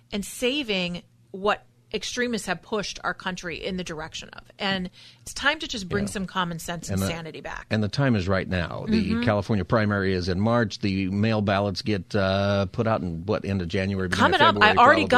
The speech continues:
Speaker 1: got my little thing. Do you need it in
Speaker 2: That's crazy.
Speaker 1: Spanish? You
Speaker 2: All right.
Speaker 1: remember? I, I mean, I think we
Speaker 2: Yeah.
Speaker 1: all
Speaker 2: So
Speaker 1: got
Speaker 2: tell us,
Speaker 1: those.
Speaker 2: how do we get to this event?
Speaker 1: Well, here's what's really cool. There's a flash sale today.
Speaker 2: Today only.
Speaker 1: Pastor Scott, till eleven fifty-nine.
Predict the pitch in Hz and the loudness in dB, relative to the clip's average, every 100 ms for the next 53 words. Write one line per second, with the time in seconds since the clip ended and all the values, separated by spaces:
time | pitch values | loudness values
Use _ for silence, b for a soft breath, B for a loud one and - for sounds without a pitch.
0 | 302 269 233 226 233 220 202 277 269 190 | 6 6 4 6 6 4 4 4 4 2
1 | 180 180 202 214 214 - 285 320 311 190 | 2 2 2 4 4 4 6 8 6 4
2 | - 233 233 240 277 247 226 214 208 208 | 4 6 6 6 6 6 4 2 0 -2
3 | 202 240 113 233 247 135 156 170 156 - | -2 0 2 2 2 4 6 6 2 2
4 | 143 160 160 147 135 123 117 107 92 - | 2 4 4 2 2 0 2 2 0 0
5 | - 262 330 349 339 302 294 247 349 233 | 2 4 4 0 -2 -4 -4 -4 -2 0
6 | 175 226 226 185 233 233 392 - - 196 | 2 2 0 -2 2 4 2 -2 -4 -2
7 | 165 - 175 165 160 135 147 160 151 131 | -2 -6 -4 -4 0 2 4 6 6 4
8 | 90 73 220 247 294 - 240 208 220 196 | 2 4 4 4 -2 0 0 2 -2 0
9 | 214 233 339 349 370 370 370 311 220 - | 2 2 0 -6 -6 -4 0 0 0 -4